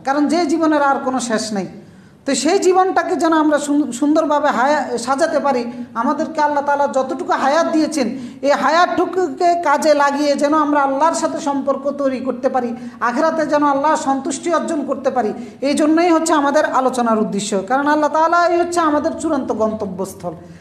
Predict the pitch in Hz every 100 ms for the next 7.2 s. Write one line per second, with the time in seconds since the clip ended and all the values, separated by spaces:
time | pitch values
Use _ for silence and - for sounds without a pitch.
0 | - 233 277 311 - 302 370 349 - -
1 | - - 311 339 - 381 403 359 254 190
2 | - - - - 277 285 294 339 320 -
3 | 269 277 285 277 - 247 220 202 190 170
4 | 156 - - 220 285 302 302 294 285 294
5 | 294 285 254 262 294 302 269 269 254 240
6 | 285 294 277 277 - 294 320 320 294 285
7 | 294 294